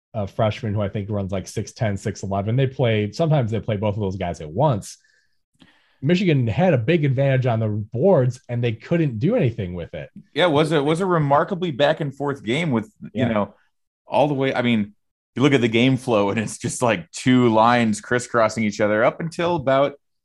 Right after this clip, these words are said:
Speaker 2: five minutes in the second half, at which point Minnesota kinda established an insurmountable lead. Michigan never really cut it down within, uh, you know, within one possession after
Speaker 1: I watched
Speaker 2: that.
Speaker 1: enough of this that really, like,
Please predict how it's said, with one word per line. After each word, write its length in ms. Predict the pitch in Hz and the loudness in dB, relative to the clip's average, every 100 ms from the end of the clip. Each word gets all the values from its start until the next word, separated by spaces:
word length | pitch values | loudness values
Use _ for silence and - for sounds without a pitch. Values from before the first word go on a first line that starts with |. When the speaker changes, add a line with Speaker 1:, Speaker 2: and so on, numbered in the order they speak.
| _ _ _ _ _ _ _ | _ _ _ _ _ _ _
Speaker 2:
five 280 | - 190 165 | -2 0 0
minutes 260 | 185 175 | -2 -4
in 80 | 180 | -4
the 60 | 151 | -2
second 300 | 156 135 117 | -2 -2 0
half, 340 | 180 151 147 | 0 0 0
at 100 | 110 | -4
which 220 | 117 - | -6 -6
point 220 | 139 135 113 | -4 -4 -2
Minnesota 600 | 135 123 143 151 123 - _ _ _ _ _ _ | -4 -2 0 2 0 -2 _ _ _ _ _ _
kinda 380 | - 127 117 104 - 107 | -2 0 0 -2 -10 -12
established 480 | - 117 123 117 | -2 0 2 0
an 80 | 104 | -4
insurmountable 720 | - 127 127 120 131 127 110 | -4 -6 -4 0 0 0 -2
lead. 420 | 110 147 127 113 - - | 0 2 2 -2 -12 -10
Michigan 400 | 113 - 117 113 | -8 -6 -2 0
never 200 | 120 120 | 2 2
really 220 | 120 110 | 0 -2
cut 240 | - 123 | 0 0
it 140 | 120 - | 0 -2
down 280 | 120 127 117 | -2 0 -2
within, 420 | 110 120 117 113 | -2 -2 0 0
uh, 320 | 107 101 101 - _ _ _ _ _ _ _ _ | 0 0 -2 -8 _ _ _ _ _ _ _ _
you 140 | - 110 | -4 0
know, 160 | 107 | 2
within 580 | 98 101 117 110 104 101 _ | 2 0 2 2 2 -2 _
one 280 | 98 113 107 | -2 0 -2
possession 640 | 92 123 127 90 90 90 _ - | 0 0 0 -4 -6 -10 _ -8
after 260 | 95 131 131 | -4 0 0
Speaker 1:
I 40 | |
watched 200 | 85 85 | -2 -4
Speaker 2:
that. 20 | 160 | -2
Speaker 1:
enough 240 | 175 180 | -2 -2
of 60 | 170 | -4
this 140 | 156 | -2
that 120 | 139 | -2
really, 320 | 123 135 190 | -2 0 0
like, 420 | 190 131 113 - | 0 -2 -2 -6